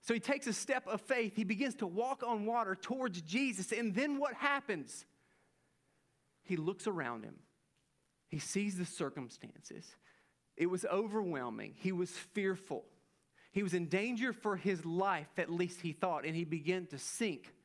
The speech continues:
And in his desperation, <laughs> here's what I love. In his desperation, he called out. He said, "Lord, save me." Jesus, it wa-, was immediate response. He reached down, he picked him up,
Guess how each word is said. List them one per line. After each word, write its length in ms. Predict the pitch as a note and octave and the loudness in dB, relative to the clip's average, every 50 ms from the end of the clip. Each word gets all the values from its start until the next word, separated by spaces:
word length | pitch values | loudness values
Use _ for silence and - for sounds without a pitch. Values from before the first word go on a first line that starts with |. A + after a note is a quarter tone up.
| _ _ - - _ _ _ _ _ _ _ _ _ _ - - | _ _ -20 -20 _ _ _ _ _ _ _ _ _ _ -4 0
And 120 | F3 F#3 F3+ | 0 0 2
in 200 | F#3 F#3+ A3+ A#3+ | 2 2 2 2
his 220 | A#3+ C4+ B3 F#3 | 2 0 0 2
desperation, 640 | F3+ G#3+ G#3 G#3 - - F#3+ F#3 F#3 F#3 F#3 - F3 F3 | 2 0 0 0 -2 -2 0 2 2 2 2 0 0 2
<laughs> 0 | |
here's 260 | D#3 G3 F#3 - - | 4 4 2 2 0
what 100 | F#3+ D#3+ | 0 0
I 40 | D3+ | 0
love. 160 | D3+ C3 C3+ - - - F#3 D3+ | 0 -2 -4 -6 -12 -14 -6 -2
In 220 | - G#3 A3+ B3 | 2 2 2 4
his 240 | B3 C4 C#4+ B3+ F#3+ | 2 2 2 0 0
desperation, 800 | E3+ F#3 G#3 G#3 - - - F#3+ F#3+ F#3 F3 F3 F3 - - F3 D#3+ | 2 2 2 2 0 -4 -2 0 2 4 4 2 2 0 0 0 0
he 140 | E3 F3+ | 0 0
called 420 | D3+ - - - G3+ A3 A#3 G#3 F#3 | -2 -2 -2 0 0 2 2 2 2
out. 160 | E3+ D3 C#3+ | 0 0 0
He 60 | D#3+ | -2
said, 220 | D3+ - G3 E3+ D3+ | -2 0 0 0 0
"Lord, 480 | D#3+ E3 G3 G#3 G3+ F3 D#3 D3+ C#3 C3+ - | -2 -2 -2 -2 -2 -2 -4 -8 -10 -14 -12
save 640 | - - - - - - F#3+ D#3+ D#3+ E3 D#3 - - | -6 -4 -4 -2 2 2 2 2 2 0 -2 -4 -6
me." 320 | D3+ C3+ C3 A#2 - - _ _ _ _ _ _ - - - - - - - - - _ _ _ _ _ _ _ - | -8 -8 -8 -10 -12 -18 _ _ _ _ _ _ -20 -20 -20 -20 -20 -20 -20 -20 -20 _ _ _ _ _ _ _ -10
Jesus, 520 | D3+ - E3+ F#3 F#3+ E3 D3+ C#3+ - - D#3 | -4 0 0 2 2 0 -2 -6 -6 -4 -4
it 60 | C#3+ | -2
wa-, 220 | C#3+ C3+ - C3+ | -2 -2 -2 -4
was 200 | C#3 D3 D3+ C#3 | -4 -4 -4 -4
immediate 420 | D3 D3+ D3+ D#3 E3 D#3 D#3 A2 F#2 | -2 -2 -2 0 0 -2 -2 -4 -6
response. 540 | B2+ B2 - - - D3+ C#3 - - - | -8 -12 -12 -8 -8 -6 -6 -6 -8 -6
He 180 | - E3 D3 C#3 - - - - - | -6 -6 -6 -6 -8 -16 -18 -12 -6
reached 380 | D3 D#3+ E3+ F3 E3 - - - | -2 -2 -2 -2 -4 -8 -6 -4
down, 280 | E3+ D#3+ D#3 D#3 D#3 | -2 -2 0 -2 -2
he 140 | C#3+ C3 B2+ - _ _ - - D3+ | -4 -8 -12 -14 _ _ -12 -8 -8
picked 180 | F3+ - - | -8 -4 -2
him 180 | F#3+ F3 E3 D#3 | -2 -2 -2 -2
up, 220 | E3 E3+ D#3 - | -4 -4 -6 -8